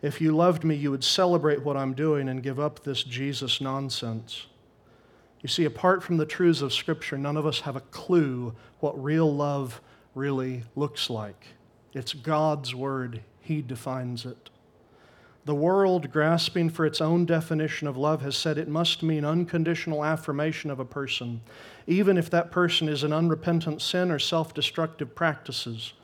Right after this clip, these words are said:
as if the most loving thing to a heroin addict would be to say, "Good job,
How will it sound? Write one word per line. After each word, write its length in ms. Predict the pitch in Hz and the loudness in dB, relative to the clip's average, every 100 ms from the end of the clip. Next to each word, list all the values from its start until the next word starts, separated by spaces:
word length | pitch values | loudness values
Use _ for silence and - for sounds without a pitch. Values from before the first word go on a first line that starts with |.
| - - - - - | -20 -20 -20 -20 -6
as 160 | 143 | 0
if 160 | 160 160 | 0 0
the 80 | 160 | 2
most 260 | 165 160 | 2 2
loving 340 | 160 170 165 151 | 2 2 4 0
thing 280 | - 165 165 | 0 2 2
to 140 | 156 | 0
a 60 | 131 | 0
heroin 420 | 147 180 165 143 | 2 4 4 2
addict 400 | 135 135 139 - | -2 -4 -6 -6
would 140 | 147 | -6
be 140 | 139 151 | -2 -2
to 140 | 151 | -2
say, 280 | - 147 135 | -4 -4 -4
"Good 240 | 135 202 | 0 0
job, 320 | 143 139 117 | 2 0 -2